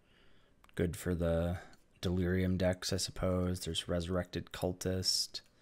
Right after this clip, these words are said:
There's Inquisitive Glimmer. It's the two mana, two three, makes enchantments and rooms. Room unlocking cheaper. But yeah, we can take another little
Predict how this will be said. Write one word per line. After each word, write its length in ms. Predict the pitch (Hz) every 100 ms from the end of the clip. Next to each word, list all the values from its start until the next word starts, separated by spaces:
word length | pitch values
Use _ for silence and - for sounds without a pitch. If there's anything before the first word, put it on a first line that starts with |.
| - - - -
There's 140 | 160
Inquisitive 520 | 156 - 104 104 98
Glimmer. 540 | 98 95 98 110 123 127 - - - - - _ _ - - -
It's 120 | - -
the 260 | 82 80 -
two 120 | 107
mana, 200 | 90 87
two 180 | 92 90
three, 560 | 98 95 90 87 90
makes 300 | 90 78 -
enchantments 540 | - - 135 120 117 -
and 180 | 85 92
rooms. 680 | 101 101 98 98 - - - - - - _ _ - - -
Room 200 | 101 98
unlocking 720 | 71 98 80 90 - 101 98
cheaper. 640 | - 104 98 110 123 135 147 - - _ - - - -
But 100 | 50
yeah, 80 | -
we 80 | 135
can 120 | 135
take 140 | 101
another 320 | 80 82 82
little 360 | 85 82 82